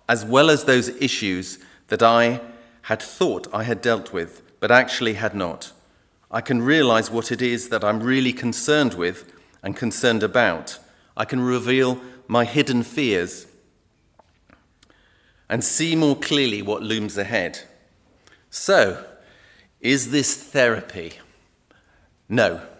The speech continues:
It's more about finding exactly what has marinated my, in my unconscious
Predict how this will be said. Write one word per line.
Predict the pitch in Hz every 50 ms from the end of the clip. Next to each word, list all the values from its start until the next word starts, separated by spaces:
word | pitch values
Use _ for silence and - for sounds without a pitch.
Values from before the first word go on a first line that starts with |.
| _ _ _ _ _ _ _ _ _ _ _ _ _ _ _ _ _ _
It's | - 117 - -
more | 127 139 147 180 190
about | 175 135 147 123 117 104
finding | - - - - 151 139 131 117 107 101 90 85 78 78 78 85 - _ _ _ _ _ _ _ _ -
exactly | 117 92 85 104 101 104 131 135 135 131 - - 143 135
what | 120 123 123 117
has | - 113 95
marinated | 107 107 107 117 123 123 117 107 95 90 87 85 87 - - 92 82
my, | 98 107 107 104 101 104 101 104 -
in | - 120 107 104
my | 104 110 110 110 110 113
unconscious | - 110 107 104 - - - 127 110 98 - - 95 80 - - - -